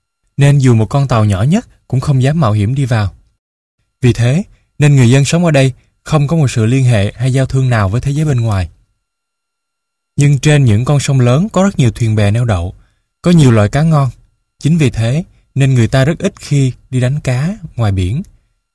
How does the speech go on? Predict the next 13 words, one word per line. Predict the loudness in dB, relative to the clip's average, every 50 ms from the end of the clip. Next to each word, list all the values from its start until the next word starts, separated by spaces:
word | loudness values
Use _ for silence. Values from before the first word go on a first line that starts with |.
| _ _ _ _ _ _
bởi | -2 0 2 2
vì | 2 2 0 0 -2 -6 -6
cá | -4 -2 -2
ở | 0
đây | 0 0 -2
cũng | -2 -2 -4 -4 -2
to | -2 0 0 0 0 -2 -2
như | -4 -4 -2
cá | -2 -2 0
biển | 0 0 0 -2 -2
ở | -4 -2
châu | -2 -2 0
Âu. | 0 -2 -2